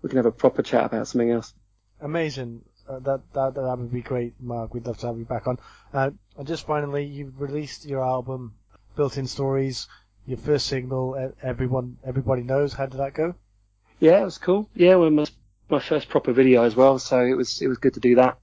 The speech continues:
Speaker 1: There's a little nod to Star Wars in it as well. It was quite a long procedure doing the video for that. It took us a long time to do it, but really happy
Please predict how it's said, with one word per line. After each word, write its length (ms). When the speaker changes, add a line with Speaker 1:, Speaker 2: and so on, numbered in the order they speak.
Speaker 1:
There's 120
a 60
little 160
nod 200
to 60
Star 280
Wars 200
in 60
it 100
as 100
well. 260
It 60
was 100
quite 200
a 40
long 200
procedure 400
doing 180
the 80
video 280
for 80
that. 140
It 80
took 180
us 100
a 60
long 200
time 240
to 60
do 120
it, 160
but 200
really 180
happy 220